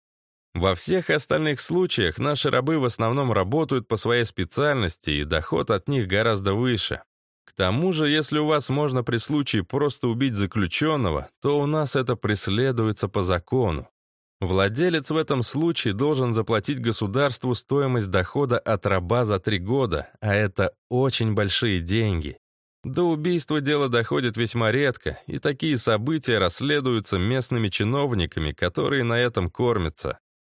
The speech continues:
Хотя, как и у вас, люди разные, и лазейки всегда находят. Вот только у нас ответственность все равно больше,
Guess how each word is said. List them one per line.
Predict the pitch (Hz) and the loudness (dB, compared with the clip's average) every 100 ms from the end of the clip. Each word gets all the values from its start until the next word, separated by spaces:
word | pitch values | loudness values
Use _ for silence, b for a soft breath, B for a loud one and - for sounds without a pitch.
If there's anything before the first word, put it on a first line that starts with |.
| _ _ | _ _
Хотя, | - 101 87 - 185 175 | -2 0 2 0 0 0
как | 165 151 | -2 0
и | 151 | 0
у | 143 | 2
вас, | 139 165 143 180 | 2 2 2 0
люди | 151 120 | 0 0
разные, | 113 139 156 120 87 85 | 2 2 2 2 0 2
и | |
лазейки | 90 87 135 127 107 | 2 2 0 0 -2
всегда | - 107 113 120 | -2 -2 0 0
находят. | 92 - 143 107 76 - - | 0 0 0 0 -2 -6 -8
Вот | 165 156 - | -4 -4 -2
только | 151 135 131 | -2 -2 -2
у | 135 | -2
нас | 156 143 | 0 0
ответственность | 107 92 113 147 143 - 90 78 | 0 0 0 -2 -2 -2 -2 0
все | - | 0
равно | 123 127 143 | 0 0 0
больше, | 90 101 147 120 - | -2 0 0 0 -2